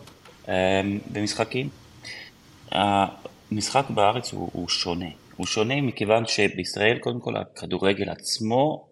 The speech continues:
הוא יותר אתלטי, כן? הוא יותר פיזי. אה, את, אה, המשחק על הכנף, על הכנף, אה, הוא יותר מהיר,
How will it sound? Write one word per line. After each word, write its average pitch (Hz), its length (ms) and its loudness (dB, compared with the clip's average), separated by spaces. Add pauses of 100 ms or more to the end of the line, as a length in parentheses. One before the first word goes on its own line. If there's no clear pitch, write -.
(300)
הוא 107 140 -6
יותר 101 400 0
אתלטי, - 480 -2 (480)
כן? 101 180 -6
הוא 85 100 -4
יותר 101 220 0
פיזי. 107 520 -2 (460)
אה, 85 300 -4
את, - 180 -8
אה, 85 260 0
המשחק 90 560 2
על 85 100 -2
הכנף, 85 420 -8
על 82 140 -6
הכנף, 110 640 2 (460)
אה, 92 180 2
הוא 90 100 0
יותר 87 260 -2
מהיר, 101 540 2